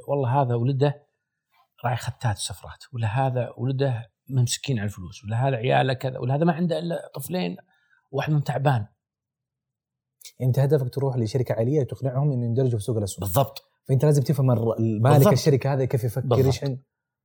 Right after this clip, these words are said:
Speaker 1: فلازم تعرف، لأن في أسباب تخلي الشركات تدرج، أسباب كثيرة. على سبيل المثال الحصر، أنت تدرج علشان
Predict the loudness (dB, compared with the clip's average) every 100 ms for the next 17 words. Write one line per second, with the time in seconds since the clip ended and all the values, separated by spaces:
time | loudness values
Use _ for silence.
0 | _ 2 4 4 2 4 4 4 0 -10
1 | _ -2 0 0 0 0 4 4 4 2
2 | 0 0 0 -2 -2 -10 -16 -10 2 4
3 | 4 2 0 0 -6 _ _ _ _ 4
4 | 4 4 4 4 4 6 6 4 0 -2
5 | -6 _ _ _ _ _ _ _ _ _
6 | _ _ _ _ _ _ _ _ 2 4
7 | 6 4 4 2 2 -10 _ _ _ _
8 | _ _ _ -6 -4 0 0 0 -4